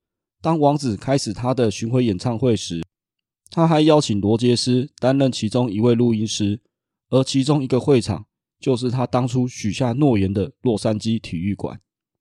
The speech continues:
麦考密科跟罗杰斯两人的故事告诉我们一件事情：所有的黑马其实都有共通点，那就是在追求自我实现，也就是把自己喜欢的事情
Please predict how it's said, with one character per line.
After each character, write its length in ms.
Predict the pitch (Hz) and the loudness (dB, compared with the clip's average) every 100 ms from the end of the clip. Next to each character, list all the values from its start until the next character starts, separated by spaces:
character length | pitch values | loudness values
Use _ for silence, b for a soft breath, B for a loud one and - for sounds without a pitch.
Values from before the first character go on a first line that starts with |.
| _ | _
麦 180 | 180 170 | 0 0
考 200 | 127 107 | 2 2
密 180 | 139 135 | 2 2
科 260 | 143 127 | 4 2
跟 180 | 120 135 | 2 2
罗 200 | 120 117 | 4 2
杰 180 | 120 117 | 2 0
斯 240 | - 135 | 2 0
两 200 | 123 85 | 0 -2
人 100 | 95 | -2
的 80 | 95 | -2
故 200 | 110 117 | 0 -2
事 280 | - 123 90 _ _ | 0 -2 -2 _ _
告 160 | 160 | -2
诉 160 | 139 143 | 2 2
我 40 | |
们 120 | 104 95 | 2 0
一 40 | |
件 140 | 107 | -2
事 220 | 107 123 101 | -2 -2 -4
情： 260 | - 71 _ _ _ _ _ _ | -4 -8 _ _ _ _ _ _
所 260 | - 135 | -2 2
有 80 | 165 | 4
的 120 | 120 | 4
黑 220 | 110 131 131 | 2 0 2
马 240 | 117 - - | 0 -4 -12
其 180 | - 104 | -8 -6
实 140 | 110 | -2
都 120 | 120 | 0
有 100 | 104 | 0
共 200 | 90 104 | 0 -2
通 240 | 92 95 90 | -2 -4 -4
点， 200 | 67 - _ _ _ _ _ - | -8 -12 _ _ _ _ _ -4
那 140 | 147 | -2
就 140 | 139 127 | 0 0
是 120 | 123 | 0
在 140 | 127 | -4
追 220 | 110 120 | 0 0
求 200 | 120 95 90 - | 0 -2 -4 -6
自 180 | - 120 | 0 0
我 160 | 85 | 0
实 220 | - 92 | -6 -6
现， 260 | 82 113 90 _ _ _ _ _ _ _ _ | -2 -2 -2 _ _ _ _ _ _ _ _
也 120 | 113 | -8
就 140 | 107 147 | -2 0
是 120 | 165 | 0
把 200 | 139 95 | -2 -4
自 180 | - 143 | -2 -2
己 100 | 127 | -2
喜 220 | - 104 | -2 -4
欢 160 | 101 131 | -2 0
的 120 | 117 | 0
事 200 | - 127 | 0 -2
情 280 | 98 82 | -2 -8